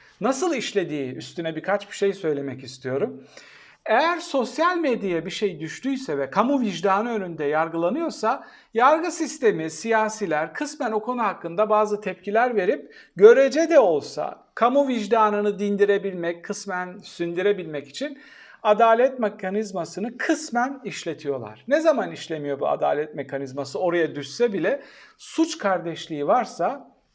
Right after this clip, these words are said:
işlemiyor. Suç kardeşliği varsa hiç kimse bir şey yapamıyor. Bu ne demek? Bunu açıklayacağım.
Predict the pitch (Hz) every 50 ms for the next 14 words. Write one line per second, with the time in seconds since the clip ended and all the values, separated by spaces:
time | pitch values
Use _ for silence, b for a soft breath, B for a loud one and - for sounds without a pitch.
0 | _ _ - 202 165 - - 208 202 190 165 143 135 135 143 240 247 - - -
1 | 277 - - - 208 185 170 165 170 147 - - - 151 151 151 143 127 123 -
2 | 214 196 202 - - - - 220 208 208 - - 156 143 - - 147 139 135 135
3 | 160 202 202 170 185 202 185 170 170 175 208 208 175 156 151 190 233 - - _
4 | - 180 185 160 147 - - - - 156 147 139 135 196 - - -